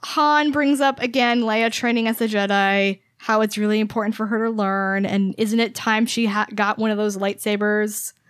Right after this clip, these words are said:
you know, herself. Luke says he'll make her one, which I hope then later on she ended up making her own, which I'm pretty sure she did, 'cause that's kind of a thing.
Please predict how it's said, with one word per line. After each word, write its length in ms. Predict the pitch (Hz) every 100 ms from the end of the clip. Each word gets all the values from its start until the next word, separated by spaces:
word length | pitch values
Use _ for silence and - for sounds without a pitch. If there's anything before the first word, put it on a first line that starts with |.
| _ _
you 100 | -
know, 180 | 220 208
herself. 680 | 208 233 - 214 196 196 -
Luke 220 | 202 214
says 300 | - 220 214
he'll 140 | 247 220
make 280 | 214 202
her 160 | - 214
one, 500 | 202 208 202 196 208 - - _
which 320 | 214 202 - - _ _ _ _
I 80 | 247
hope 340 | 247 440 427 247
then 380 | 285 302 294
later 320 | 254 240 247 226
on 460 | 220 214 214 220 220 _
she 480 | - - 247 240 233
ended 240 | 220 214
up 140 | 220 214
making 300 | 208 214 226
her 200 | 220 -
own, 260 | 202 208
which 140 | 202 226
I'm 120 | 233
pretty 260 | - 285
sure 180 | 269 269
she 160 | 240 214
did, 400 | - 196 196 -
'cause 420 | 196 185 - - _ _ _ _ _
that's 240 | - 190 -
kind 240 | 202 190
of 80 | 185
a 40 |
thing. 420 | 180 190 185 180